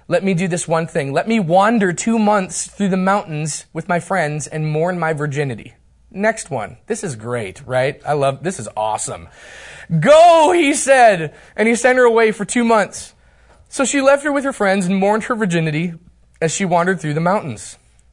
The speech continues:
Why didn't she just run away? I mean, g-, g-, gal. G-.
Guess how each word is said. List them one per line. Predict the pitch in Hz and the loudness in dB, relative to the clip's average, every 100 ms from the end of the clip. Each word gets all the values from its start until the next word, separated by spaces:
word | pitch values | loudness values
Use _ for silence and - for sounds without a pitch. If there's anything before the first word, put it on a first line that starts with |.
| _ | _
Why | 311 403 | 4 6
didn't | 494 466 | 4 2
she | 480 | 2
just | 415 247 | 2 2
run | 302 427 | 4 4
away? | 415 285 381 494 415 247 | 4 4 4 6 4 4
I | 226 | 2
mean, | 240 226 | 2 -2
g-, | 285 262 214 | -4 -8 -10
g-, | 277 285 | -12 -2
gal. | 381 381 392 359 208 170 143 - | 2 4 4 4 4 4 2 -6
G-. | 415 415 370 294 226 170 | -4 0 0 2 0 0